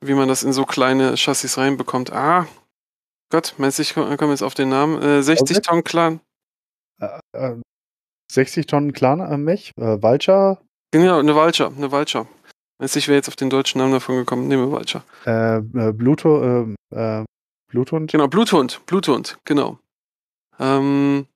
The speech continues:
Speaker 1: Mad Dog auf, äh, auf, auf Englisch dann. Jetzt haben wir fast alles durch.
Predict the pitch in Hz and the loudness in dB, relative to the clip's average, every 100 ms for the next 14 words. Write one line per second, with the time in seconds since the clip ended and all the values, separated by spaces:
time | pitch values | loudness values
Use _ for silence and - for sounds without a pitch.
0 | _ - 151 165 139 123 - - 127 113 | _ 0 2 4 4 2 0 -6 -4 -4
1 | 135 131 131 127 139 127 123 123 123 127 | -2 -2 -4 -8 -10 -8 -6 -6 -8 -8
2 | 131 _ - - - - 127 - 131 123 | -10 _ -20 -20 -20 -8 -4 0 0 0
3 | 120 - 127 - 123 117 | -4 -4 -6 -6 -8 -12